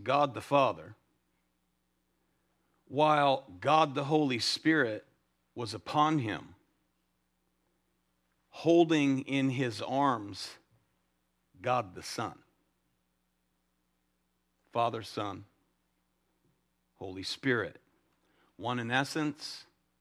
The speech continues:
one in nature, individual in personhood. Verse twenty-nine, "Now,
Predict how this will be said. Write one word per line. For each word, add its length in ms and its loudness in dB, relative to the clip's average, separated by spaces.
one 240 -10
in 140 -8
nature, 580 -4
individual 880 -4
in 100 -16
personhood. 720 -6
Verse 220 -4
twenty-nine, 800 0
"Now, 460 0